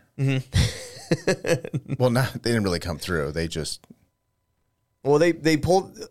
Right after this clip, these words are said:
Speaker 1: uh, when you think about it, they pulled it off.
Speaker 2: Yeah.
Speaker 1: They, they, they did it.
Speaker 2: That's like saying he's the greatest camp counselor of all time.
Speaker 1: <laughs>
Speaker 2: That's what you, that's like what you're saying. That's like saying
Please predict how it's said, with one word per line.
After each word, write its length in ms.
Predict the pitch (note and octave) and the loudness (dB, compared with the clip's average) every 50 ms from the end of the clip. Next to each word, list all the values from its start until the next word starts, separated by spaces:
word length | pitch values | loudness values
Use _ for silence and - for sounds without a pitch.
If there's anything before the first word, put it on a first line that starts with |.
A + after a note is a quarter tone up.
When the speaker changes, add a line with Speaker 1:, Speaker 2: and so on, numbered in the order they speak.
| _ - | _ -12
Speaker 1:
uh, 80 | - - - _ _ - | -12 -12 -12 _ _ 0
when 120 | E3+ E3 | 2 4
you 80 | E3 E3 | 4 4
think 140 | G3 F#3+ | 2 2
about 180 | D3+ C3+ B2 A#2+ | 4 4 4 4
it, 60 | A#2 | 4
they 80 | C3 C#3 | 2 0
pulled 320 | C3+ - - D#3+ D3+ C3 | 0 2 4 4 4 6
it 80 | B2+ A#2 | 4 4
off. 420 | A#2 B2 G2+ D#2 - - - - - _ _ _ - | 4 4 2 0 -4 -12 -18 -20 -20 _ _ _ -6
Speaker 2:
Yeah. 60 | F#2 | -2
Speaker 1:
They, 80 | F2 C#3 | -2 -2
they, 280 | - - - A#2+ C3+ C3 | -2 -4 -4 -2 -2 -2
they 280 | B2 A#2+ - C3+ C3 | -2 -2 -2 0 0
did 240 | A#2+ A2 B2+ C3 B2+ | 2 4 4 4 4
it. 220 | A#2 - - - - _ _ _ _ _ _ | 2 0 -10 -14 -20 _ _ _ _ _ _
Speaker 2:
That's 100 | - F2 | -6 -4
like 100 | F#2 F2+ | -2 -2
saying 200 | F2 F2+ E2+ E2 | 0 0 0 0
he's 160 | E2+ E2 D2+ | -2 -2 -4
the 80 | E2+ E2 | -6 -6
greatest 680 | C#2 D#2+ D#2+ D#2+ E2 D#2+ E2+ E2 - - - - - - _ _ _ _ _ _ _ _ _ _ _ _ _ _ _ _ - - - - - | -4 -2 0 0 0 0 0 -2 -4 -4 -6 -8 -10 -12 _ _ _ _ _ _ _ _ _ _ _ _ _ _ _ _ -16 -14 -14 -14 -8
camp 260 | - - G2+ E2+ - - | -2 0 0 0 0 -2
counselor 460 | - F2+ E2 D#2+ - - E2+ D2+ D#2 | -2 -2 -2 -2 -4 -4 -4 -2 -2
of 80 | D2 | 0
all 160 | C#2+ C#2 C#2+ D2 | 0 0 0 -2
time. 380 | - - D#2 C2+ C#2 - C2+ - - - - - D3+ - - | -2 -4 -4 -4 -4 -6 -6 -6 -8 -6 -4 -6 -6 -4 -4
Speaker 1:
<laughs> 340 | - - - - - - - | -6 -6 -4 -8 -8 -8 -6
Speaker 2:
That's 300 | - - G#2 G#2 - - | -4 -2 0 0 0 0
what 160 | A2 G#2 E2+ | 0 0 0
you, 160 | D2+ F#2 F2 - | 0 -4 -6 -2
that's 240 | - G#2 G2+ - G2+ | 0 0 0 2 2
like 160 | G2+ F#2+ F2 | 0 0 0
what 200 | F#2 F2 F#2 - | 0 0 -2 0
you're 140 | - E2+ D#2+ | -2 -4 -4
saying. 340 | - - E2 C#2 C2+ B1 - D3+ - - | -2 -2 -2 -4 -6 -6 -10 -10 -10 -8
That's 160 | - - - | -6 -2 -2
like 120 | F#2+ E2+ | -2 -2
saying 420 | - - F2+ E2 D#2 D2+ D#2+ - | -2 -4 -4 -4 -4 -6 -10 -12